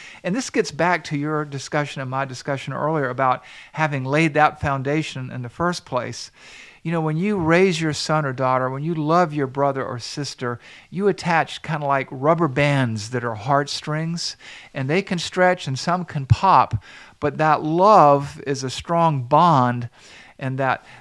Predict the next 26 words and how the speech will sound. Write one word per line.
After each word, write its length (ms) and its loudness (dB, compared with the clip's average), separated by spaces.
that 160 -2
holds 400 2
them 200 0
close 440 2
to 120 -8
you. 240 -6
And 300 -8
by 200 2
God's 400 6
grace, 680 2
you've 300 -2
done 240 6
that, 340 -6
and 180 -6
that 300 -4
there 280 2
is 240 0
this 260 -2
affection, 680 0
there 180 -4
is 160 -4
this 180 -6
connection, 760 -2
there 180 -4
is 320 -6
this 320 -6